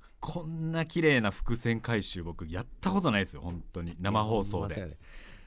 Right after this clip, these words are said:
Speaker 2: テーマであんだけ「こんなことある？」って言って、実際に、あのー、エムシーが「こんなことある？」を体現するっていうね。<laughs>
Speaker 1: いや、これは本当聞いてほしいですね、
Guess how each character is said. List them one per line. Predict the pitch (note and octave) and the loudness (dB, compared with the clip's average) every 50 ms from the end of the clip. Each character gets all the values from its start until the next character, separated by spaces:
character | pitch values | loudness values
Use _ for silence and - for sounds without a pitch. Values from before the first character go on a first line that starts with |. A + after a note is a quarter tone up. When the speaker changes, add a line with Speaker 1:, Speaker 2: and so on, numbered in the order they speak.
| - - - - - | -20 -20 -20 -8 -4
Speaker 2:
テ | C#3+ C#3+ B2+ | -2 -2 0
ー | A#2 | 0
マ | A2 G#2 | 0 -2
で | F#2+ G2 F#2+ | -2 -2 -2
あ | F#2+ G#2+ | 0 0
ん | A2+ | 0
だ | A2+ A2+ | 0 0
け | G2+ A#2 A2+ | 0 -2 -2
「こ | - A#2+ | -2 -4
ん | A#2 | -4
な | A#2 A2+ | -4 -4
こ | G#2+ A#2 | -6 -6
と | A2 - G2 | -4 -2 0
あ | G#2+ A2+ | 0 0
る？」 | G#2 G2+ F#2 | 0 -2 -4
っ | |
て | F2 - G2 | -4 -6 -10
言 | F2+ | -6
っ | |
て、 | - G2+ F#2+ | -4 -4 -4
実 | F2+ - C#3 C#3+ B2+ - - - F3+ E3+ | 0 0 -2 -2 -2 -4 0 2 4 4
際 | E3 F3+ | 6 6
に、 | G#3+ A#3+ A3 F3 | 6 4 4 4
あ | D3 C3+ | 4 2
の | B2+ B2 A#2 A2+ A2+ A2 A2+ A2 A2+ A2 G#2+ G#2+ A2 A2+ A2+ A2 G#2+ G#2+ G#2+ G#2+ G#2+ | 2 2 4 4 4 4 2 2 0 0 -2 -2 -2 -2 -4 -4 -4 -6 -6 -6 -6
ー、 | A2 | -6
エ | A2+ | -6
ム | A2+ | -6
シ | - - B2+ G#2+ | -4 -2 -2 -2
ー | A2+ | 0
が | D3+ D#3+ D3 - - | 0 0 0 -2 -6
「こ | - - C#3 | -4 -2 -2
ん | C3 | 0
な | B2+ B2+ | 0 0
こ | A#2+ C3 | 0 -2
と | B2+ - - | -2 0 2
あ | C3 C3 | 2 2
る？」 | G#2+ G#2+ B2 | 4 2 2
を | B2+ | 0
体 | B2 - - C#3+ B2+ A2+ B2+ B2 | 0 2 2 2 4 4 4 2
現 | A2+ A#2+ | 2 2
す | - A#2+ | 0 0
る | A2+ | 0
っ | A#2 | 0
て | - - | -2 -2
い | G#2 F2 | -2 -2
う | D#2+ | -2
ね。 | E2+ G2+ - - - - - - | -4 -6 -8 -8 -2 -2 -2 2
<laughs> | - B3+ C4+ A#3+ | 4 2 2 2
Speaker 1:
い | G#3+ | 2
や、 | G#3 - D4+ | 0 0 0
こ | - - - E3 | 2 2 2 4
れ | E3+ F#3+ | 4 4
は | G3+ F#3+ | 4 2
本 | - - F#3 | 2 0 0
当 | F#3 F3+ | 2 0
聞 | D3+ - - - F3+ G3 G3+ F#3+ | -4 -4 -2 0 2 2 2 2
い | |
て | - G3+ | 2 2
ほ | F#3+ F#3 F#3 | 2 2 2
し | - - F#3+ | 0 0 0
い | F3 D3 | 0 0
で | A#2 | 0
す | F#2+ - E2 | -2 -4 -6
ね、 | E2 D#2+ D#2 D#2+ E2 E2 E2+ | -6 -6 -8 -8 -10 -10 -10